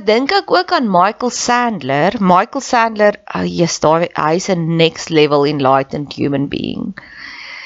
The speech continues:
En hoe hy ook keer op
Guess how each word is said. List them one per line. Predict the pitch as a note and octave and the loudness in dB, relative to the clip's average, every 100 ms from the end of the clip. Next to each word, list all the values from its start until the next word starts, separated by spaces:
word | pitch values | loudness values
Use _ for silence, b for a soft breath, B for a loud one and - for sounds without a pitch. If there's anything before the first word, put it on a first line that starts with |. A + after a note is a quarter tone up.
| B B B - | B B B 0
En | A3+ A3 | 2 6
hoe | A3 | 6
hy | C#4+ G#3 F3 G3 A#3 | 6 4 2 2 -4
ook | C3 A3+ G#3+ G#3+ - - _ _ _ _ _ _ _ _ _ _ _ - | 0 2 2 0 -10 -16 _ _ _ _ _ _ _ _ _ _ _ -10
keer | C#4+ D#4 D#4+ | -2 0 0
op | D#4 | -2